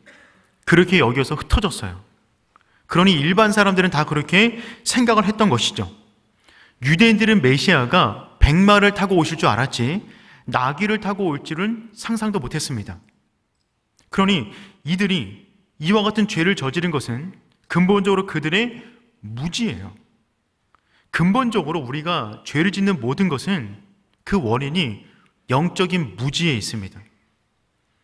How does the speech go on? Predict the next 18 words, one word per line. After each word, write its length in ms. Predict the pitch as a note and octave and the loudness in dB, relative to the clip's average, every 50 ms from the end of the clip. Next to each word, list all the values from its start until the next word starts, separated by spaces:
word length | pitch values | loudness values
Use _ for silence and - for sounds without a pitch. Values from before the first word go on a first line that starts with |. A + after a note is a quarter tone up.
| _ _ _ | _ _ _
하나님을 460 | - - A3+ A3+ A3+ G#3+ G#3+ G#3 G3+ | -6 -4 -2 -2 0 0 0 0 0
잘 160 | G3+ D#3 C#3+ | -2 -2 -6
몰라서, 540 | A#2 A2+ A#2+ B2+ A#2+ G#2+ - - G2 F2 - _ _ _ _ _ _ _ _ _ _ _ _ _ _ _ | -4 -4 -4 -4 -4 -4 -6 -10 -14 -16 -18 _ _ _ _ _ _ _ _ _ _ _ _ _ _ _
그분의 360 | - - E3 E3 E3+ F3+ F3+ E3 | -4 -2 -2 0 0 0 -2 -2
능력을 320 | C#3 D3 D3+ D#3 D3+ D#3 | -2 -4 -4 -4 -4 -4
몰라서, 540 | A#2+ G#2 A2 B2 A#2+ G#2+ - - G2+ F#2 F#2 _ _ _ _ _ _ _ _ _ _ _ _ _ _ _ | -6 -6 -6 -6 -6 -6 -8 -10 -16 -16 -18 _ _ _ _ _ _ _ _ _ _ _ _ _ _ _
죄에 400 | - - - C#3+ D3+ E3+ F#3 G3 | -12 -6 -2 0 2 2 2 2
대한 260 | E3+ F#3+ F#3+ F#3 F#3+ F3+ | 2 2 0 0 0 -2
결과를 420 | - C3 C#3+ C#3+ D3 D3 C#3+ C#3+ | -2 -2 -2 0 0 -2 -2 -2
몰라서, 540 | A2+ G#2 A2+ B2+ B2 A2+ A2 - G2 F2+ F#2 - _ _ _ _ _ _ _ _ _ _ _ - | -4 -4 -4 -4 -4 -6 -6 -8 -12 -14 -16 -18 _ _ _ _ _ _ _ _ _ _ _ -10
죄에 400 | - - D#3+ D#3+ F3+ F#3+ G3 G3 | -4 0 2 4 4 4 4 2
대한 260 | F3 F#3+ F#3 F#3+ F#3+ F3+ | 2 2 2 2 0 0
심판의 720 | - - - C4 B3+ A#3+ - - A3 G#3 G3+ G3+ G3 G3 | -2 -4 -4 -4 -4 -6 -4 -2 0 0 2 0 -2 -2
결과가 380 | - C3+ C#3+ D3+ D#3+ D3+ D#3 D3 | -2 -4 -2 0 0 -2 0 -4
얼마나 420 | - G2 C#3 D3 D#3+ E3 E3 D#3+ | -4 -4 -4 -2 -2 0 0 -2
무서운지를 640 | B2+ G#2+ A2 C#3 E3 F#3 - G#3 G#3 G3+ G3 G3+ F#3+ | -4 -6 -6 -6 -4 -4 0 0 0 2 2 0 -2
모르기 300 | C3+ B2 C3 - E3+ E3+ | -2 -2 -4 -2 -4 -4
때문에 500 | - D3 C3 B2+ B2+ C#3+ F3 G3 G3+ | -4 -4 -6 -4 -2 0 0 0 -2